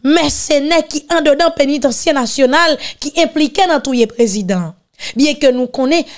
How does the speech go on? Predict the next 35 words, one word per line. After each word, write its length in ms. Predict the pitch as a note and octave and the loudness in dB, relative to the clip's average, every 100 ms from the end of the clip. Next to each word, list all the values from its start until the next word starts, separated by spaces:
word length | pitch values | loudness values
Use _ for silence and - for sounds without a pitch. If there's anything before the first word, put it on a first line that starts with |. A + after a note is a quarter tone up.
| - | -2
lajistis 640 | C4+ A#3+ D4+ - E4+ - | 0 0 -4 -4 -4 0
nan 160 | D4+ | 2
peyi 200 | A#3 C#4+ B3+ | 2 2 2
d'Ayiti 380 | B3+ B3 - A#3 | 0 -2 -6 -8
pa 100 | - | -2
g 80 | |
on 140 | C4+ B3 | 0 0
mèd, 460 | C4 G4+ F#4 C4+ | 0 2 2 0
li 120 | B3+ C4+ | -2 -2
kapab 320 | A#3+ - - | -2 -4 -12
fè 320 | F3+ - G3+ - _ _ | -6 -2 -2 -6 _ _
nou 260 | B3+ F4 E4+ | 0 2 2
pa 140 | E4 | -2
ka 140 | - C4+ | -2 -4
fin 380 | - - F#4 E4+ E4+ | -2 0 2 2 2
lage 480 | E4+ E4 C#4 G#3+ C4+ | 2 2 0 2 2
vant 300 | G3+ B3 B3 | 2 -4 -2
nou 180 | D#4+ F4 - | 0 0 -4
sou 340 | - - - E4 | -12 -6 -4 -4
kont, 400 | - G4 D4 C#4 | 0 0 0 0
lese 380 | A#3+ - A#3+ A#3 | 0 0 2 2
yo 100 | A#3+ | 0
fè 300 | - C#4+ G#3 _ _ _ _ _ _ _ | -2 -2 -2 _ _ _ _ _ _ _
nou 240 | - D4+ F4 | -6 -2 0
pa 140 | F4+ | 0
ka 140 | E4+ D#4+ | 0 -2
fin 360 | - F4 E4 D4+ | -2 -2 -2 -2
kwè 300 | C4+ D4 C#4 | 2 2 2
nèt 320 | D#4+ F4+ - - | 0 -2 -4 -8
nan 280 | - D4+ D4+ | 0 2 2
jistis 800 | B3+ D#4 - - F#4 F4+ - - - - - | 0 -2 -2 -2 0 0 -2 -6 -10 -12 -6
kay 320 | F#4 E4 C#4 | -2 -2 -2
Tonton 340 | C#4+ A3+ B3 | -4 -2 -4
Sam, 520 | - - D#4+ A#3 G3+ F3+ - _ _ _ _ _ _ _ _ _ - | -2 0 0 0 -4 -6 -12 _ _ _ _ _ _ _ _ _ -14
puiske 600 | - C4+ B3 - - F4 | 0 2 2 -2 0 0